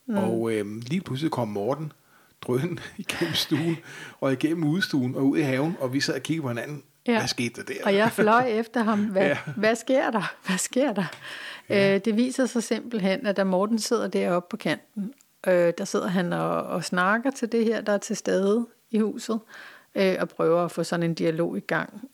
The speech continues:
Speaker 1: Og lige pludselig ud af det blå, der er simpelthen en, der væser ham direkte ind i ansigtet.
Speaker 2: Ja,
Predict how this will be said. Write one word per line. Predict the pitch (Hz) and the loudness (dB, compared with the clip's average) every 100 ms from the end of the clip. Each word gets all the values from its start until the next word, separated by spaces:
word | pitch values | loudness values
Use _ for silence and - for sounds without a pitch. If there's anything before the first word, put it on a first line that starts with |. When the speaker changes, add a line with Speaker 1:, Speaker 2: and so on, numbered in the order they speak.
| _ | _
Speaker 1:
Og | 190 180 180 | -2 2 2
lige | 190 208 262 | 4 4 2
pludselig | 262 214 214 - 233 | 2 0 0 -2 -4
ud | 226 208 | 0 0
af | 214 | -2
det | 208 | -6
blå, | - 175 165 - - - _ _ - | -2 0 0 -4 -18 -20 _ _ 0
der | |
er | 180 - 196 | 0 0 -4
simpelthen | - 196 - 208 196 202 185 | -4 -6 -6 -6 -4 -2 -2
en, | 185 - 202 - | -4 -4 -6 -2
der | 175 170 - _ _ - _ _ _ _ _ _ _ _ _ 196 | -2 -2 -4 _ _ -20 _ _ _ _ _ _ _ _ _ -10
væser | 175 190 214 262 - 247 | -2 0 2 0 0 -2
ham | 185 175 170 - _ - | -2 -2 -4 -8 _ 0
direkte | 254 247 - _ _ - 170 170 - - - - | 0 0 -8 _ _ -4 -2 -2 -4 -10 -10 -2
ind | 208 - _ _ - | -2 -2 _ _ -6
i | 220 220 | -4 -2
ansigtet. | 165 180 208 - 180 170 _ _ _ _ _ _ _ _ _ _ - - - _ - 120 | -2 -2 -4 -6 -10 -14 _ _ _ _ _ _ _ _ _ _ -20 -20 -20 _ -12 -4
Speaker 2:
Ja, | 113 | -4